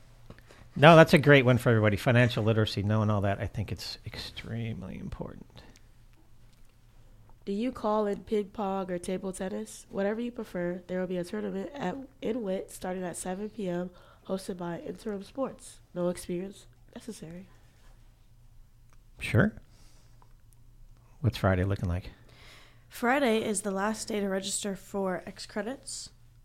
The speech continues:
Speaker 3: um, independent study, and or internships. This one is a keeper since it's Friday. It's Sustainable Fish Day in the dining hall.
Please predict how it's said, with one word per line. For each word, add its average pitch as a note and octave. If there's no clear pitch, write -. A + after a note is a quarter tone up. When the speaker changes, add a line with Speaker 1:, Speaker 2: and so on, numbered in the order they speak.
Speaker 3:
um, G#3+
independent G#3+
study, A3
and G3+
or G3
internships. -
This G#3
one G3+
is F#3
a F#3+
keeper A#3+
since F#3+
it's -
Friday. F#3
It's -
Sustainable C#4+
Fish B3+
Day G3+
in G3
the G3
dining F#3+
hall. E3+